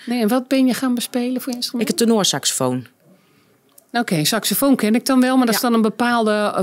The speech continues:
Speaker 1: eh, hoogte of laagte, hè? Een
Speaker 2: Ja, dus
Speaker 1: bepaalde
Speaker 2: wat lagere tonen. Je hebt de altsax, die is iets kleiner en dan heb je de tenor en daarna komt de bariton. Maar ik vond ten-, tenor vond ik gewoon mooi geluid in, eh, zitten.
Speaker 1: Ja, en dan zit je met je vingers, eh, op die toetsen.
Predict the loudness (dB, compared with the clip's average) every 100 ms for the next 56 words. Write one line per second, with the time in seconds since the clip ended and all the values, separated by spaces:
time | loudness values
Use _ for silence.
0 | -4 -8 -4 0 2 2 0 0 2 2
1 | 0 -2 -2 0 0 0 0 -2 0 -2
2 | 0 0 0 0 0 0 0 2 2 0
3 | -2 0 0 0 -2 -2 -2 -2 -2 -2
4 | -2 -2 -2 -2 -2 -2 -2 -2 -2 -2
5 | 0 2 2 2 0 -2 -2 -2 -4 -4
6 | -4 -2 -2 0 0 -2 -4 -16 -20 -20
7 | _ -8 -6 -2 -2 0 0 0 0 0
8 | 2 2 0 -2 0 0 2 4 4 4
9 | 2 -2 -4 -2 0 0 0 -2 -2 -2
10 | -2 -4 -6 -14 _ _ -4 -2 -4 0
11 | 0 0 0 0 0 0 0 0 0 -2
12 | 0 0 0 0 0 -2 -2 -2 -4 -2
13 | -4 0 0 2 2 0 -2